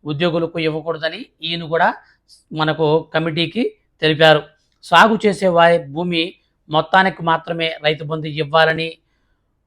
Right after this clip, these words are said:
పొడిచేడు రైతు కప్పి వెంకన్న కోరారు. ఎందుకంటే ఈ యొక్క కొంతమంది, ఆ, వ్యవసాయానికి కాకుండా కొంతమంది ఈ యొక్క రియల్ ఎస్టేట్కి కానీ,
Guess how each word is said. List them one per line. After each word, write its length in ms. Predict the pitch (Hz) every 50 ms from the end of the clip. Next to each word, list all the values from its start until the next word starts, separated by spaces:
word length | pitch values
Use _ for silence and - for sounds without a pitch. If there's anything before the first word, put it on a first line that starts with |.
| _ _ -
పొడిచేడు 720 | 185 185 220 - - 208 196 185 180 190 190 185 - - _ _ _ _ _ _ _ 156
రైతు 320 | 151 160 185 190 - 202
కప్పి 340 | - - 180 165 - - 170
వెంకన్న 420 | 156 156 156 156 160 170 165 165
కోరారు. 460 | 139 - 160 156 156 156 156 156 147 - _ _ _ _ _ _ _ _ _ _ _ _ -
ఎందుకంటే 640 | 156 160 170 160 185 175 160 160 202 220 - - _ _ _ _ _ - 160
ఈ 40 | 165
యొక్క 480 | 165 160 - 165 156 156 160 160 - - _ _ -
కొంతమంది, 800 | 165 160 151 165 156 170 175 170 180 165 160 175 196 - - - -
ఆ, 200 | 156 156 151 147
వ్యవసాయానికి 720 | 143 147 151 165 180 - 202 196 190 190 190 185 - 185
కాకుండా 560 | - 175 165 160 - 165 160 160 160 160 156 - _ _ _ _ _ _ -
కొంతమంది 720 | 165 156 170 165 165 170 170 160 170 170 175 185 - _ _ _ _ _ _ -
ఈ 40 | 151
యొక్క 180 | 151 151 -
రియల్ 320 | 156 151 147 151 165 185 196
ఎస్టేట్కి 380 | 190 - 190 170 - 180 147
కానీ, 380 | 160 156 156 156 160 165 165